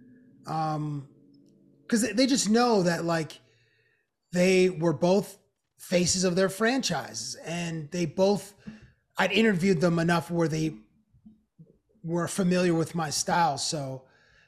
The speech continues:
they knew that, "Okay, I can, I can have some fun here." Um, wow. Uh, now, now I really wanna, I know, I wanna come up with someone great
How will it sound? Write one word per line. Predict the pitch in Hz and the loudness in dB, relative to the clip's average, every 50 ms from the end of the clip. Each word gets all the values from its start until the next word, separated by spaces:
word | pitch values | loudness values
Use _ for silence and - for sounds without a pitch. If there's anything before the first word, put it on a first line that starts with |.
| _ - | _ -4
they | 175 175 175 | -2 0 2
knew | 175 175 175 170 | 2 4 4 4
that, | 165 165 165 185 | 2 2 2 2
"Okay, | 254 285 - 233 208 202 | 2 2 2 2 2 2
I | 196 | 2
can, | 143 202 196 202 - | 0 -2 -4 -4 -2
I | 170 190 | -4 -4
can | - 175 | -2 -2
have | 175 175 147 | -2 -2 -2
some | - 156 156 | -4 -6 -6
fun | - - 165 160 165 156 | -8 -8 -6 -6 -6 -6
here." | 143 135 151 143 131 127 127 - _ _ - - | -6 -6 -8 -8 -10 -12 -14 -18 _ _ -10 -8
Um, | 175 180 180 180 180 180 180 175 165 147 - - _ _ - - - - - - - - - _ _ - - _ _ _ - _ _ _ _ _ _ _ _ _ _ _ _ _ _ _ _ _ _ _ _ _ _ - _ _ _ _ _ _ _ _ _ _ _ _ _ _ _ _ _ _ _ _ _ - | -4 -4 -2 -2 -2 -2 -2 -2 -4 -6 -8 -16 _ _ -20 -20 -20 -20 -20 -20 -20 -20 -20 _ _ -20 -20 _ _ _ -20 _ _ _ _ _ _ _ _ _ _ _ _ _ _ _ _ _ _ _ _ _ _ -20 _ _ _ _ _ _ _ _ _ _ _ _ _ _ _ _ _ _ _ _ _ -18
wow. | 147 151 156 143 123 107 - - _ _ _ - | -16 -12 -12 -12 -12 -12 -16 -20 _ _ _ -16
Uh, | 151 160 175 185 185 185 185 185 185 185 185 185 180 170 170 - - _ _ _ _ _ _ _ _ _ _ _ _ _ _ _ _ _ _ - | -12 -10 -8 -8 -6 -6 -6 -6 -6 -6 -6 -6 -6 -8 -10 -14 -20 _ _ _ _ _ _ _ _ _ _ _ _ _ _ _ _ _ _ -4
now, | 165 185 220 233 - - | -2 0 0 0 0 0
now | 165 175 220 | 0 2 4
I | 262 262 | 6 6
really | 190 170 180 175 170 | 6 8 8 8 8
wanna, | 160 160 156 151 - | 8 6 4 2 0
I | - - 175 | -2 -4 -2
know, | 208 233 - | 0 0 0
I | - | 0
wanna | 170 190 247 247 208 | 0 0 0 0 0
come | - - 170 180 | -2 0 0 0
up | 170 139 | 0 0
with | - - | -2 -4
someone | - - 147 139 - - - | -6 -4 -4 -4 -6 -8 -10
great | - - - 113 143 151 - - - - | -14 -12 -8 -4 -4 -4 -4 -6 -12 -20